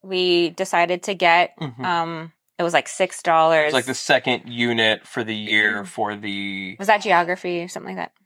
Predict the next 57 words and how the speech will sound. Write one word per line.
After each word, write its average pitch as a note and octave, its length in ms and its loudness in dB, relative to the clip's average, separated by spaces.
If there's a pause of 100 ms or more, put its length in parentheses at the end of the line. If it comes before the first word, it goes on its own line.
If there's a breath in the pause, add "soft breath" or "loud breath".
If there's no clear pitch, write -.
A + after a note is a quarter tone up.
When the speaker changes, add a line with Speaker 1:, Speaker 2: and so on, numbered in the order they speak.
Speaker 1:
that? C#3+ 40 -10
Speaker 2:
Well, B2+ 140 -2
there B2 100 0
was A#2+ 120 -4
that C3 160 8
one A#2+ 160 -2
too. A#2+ 260 0
We A#2 120 0
didn't A#2 180 -2
get A2+ 180 0
that G#2+ 140 4
one G#2+ 80 -4
'cause G#2+ 120 -4
that's A2+ 220 0
a A#2 40 -2
new G#2+ 260 -4
one. F2+ 320 -8 (160)
That's A2+ 100 -10
a A3 60 -6
new F#3+ 80 4
Speaker 1:
Oh, F3 160 4
Speaker 2:
edition. D3+ 200 0
You D#3 60 -10
Speaker 1:
yeah, D#3 80 -4
Speaker 2:
can't D3+ 160 0
Speaker 1:
yeah. D3 80 -4
Speaker 2:
get F#2 100 -6
it - 40 -10
used. G2 260 -8
And - 140 -6
Speaker 1:
Okay. G#3+ 80 2
Speaker 2:
they C#4+ 60 6
are A#3 120 2
so - 260 0
expensive. A#2 440 -4
I C3 60 4
know C#3+ 100 2
y'all C#3 180 4
know C#3 120 2
that, D3+ 100 0
but A#2+ 260 -6
goodness D#3+ 380 -2
Speaker 1:
It B3 80 6
was A#3+ 160 2
the A3+ 60 2
Speaker 2:
gracious. G3 80 2
Speaker 1:
reading D#3+ 260 0
one D#3 140 -10
we D#3 100 -10
got. - 220 -2
Speaker 2:
It - 100 -6
was F3 100 0
the B3 80 4
reading E3 220 4
one A2 80 -2
we G#2+ 100 -2
got. G2+ 340 6